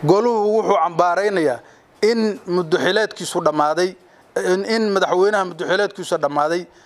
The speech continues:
Maxamed Cabdullaahi Farmaajo, isagoo fulinaya habdhaqanka ku dhisan qabyaalad, eex iyo nin jeclaysi, inuu mudane Cabdirashiid Janan la soo galay heshiis loo maray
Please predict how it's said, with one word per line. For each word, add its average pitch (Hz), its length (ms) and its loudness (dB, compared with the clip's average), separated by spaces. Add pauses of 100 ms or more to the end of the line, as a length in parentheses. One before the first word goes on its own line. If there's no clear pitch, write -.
(240)
Maxamed 190 280 0
Cabdullaahi 175 460 0
Farmaajo, 170 480 -2 (360)
isagoo 220 400 2
fulinaya 180 540 0
habdhaqanka 175 580 -2
ku 226 140 -4
dhisan 165 300 -4
qabyaalad, 165 540 0
eex 185 280 0
iyo 170 140 -2
nin 170 160 -4
jeclaysi, 170 500 -2 (440)
inuu 214 220 0
mudane 196 360 2
Cabdirashiid 165 580 -2
Janan 175 300 -2 (340)
la 202 140 2
soo 202 240 2
galay 175 260 0
heshiis 165 420 -2
loo 190 340 2
maray 175 340 0